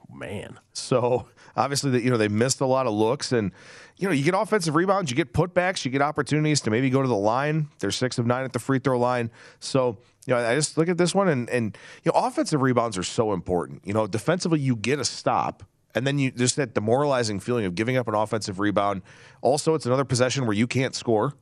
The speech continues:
Speaker 2: 'cause you don't have the basketball. You know, so offensive rebounding is a really big stat that I look at a lot, and the fact that Charleston's dominating on the glass here tonight says a lot to me.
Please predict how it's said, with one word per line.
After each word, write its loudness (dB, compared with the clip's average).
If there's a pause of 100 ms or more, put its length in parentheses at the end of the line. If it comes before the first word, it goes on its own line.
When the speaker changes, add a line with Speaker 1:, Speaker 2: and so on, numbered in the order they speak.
(140)
Speaker 2:
'cause -4
you 2
don't 2
have 0
the -2
basketball. -2 (340)
You 0
know, 2
so 0
offensive 0
rebounding 0
is 0
a 0
really 2
big -2
stat 0
that 0
I 2
look -2
at 0
a 0
lot, 0 (240)
and 0
the 0
fact -2
that -6
Charleston's -2
dominating 0
on 0
the -2
glass -2
here -4
tonight -4
says -4
a -2
lot 0
to -16
me. -10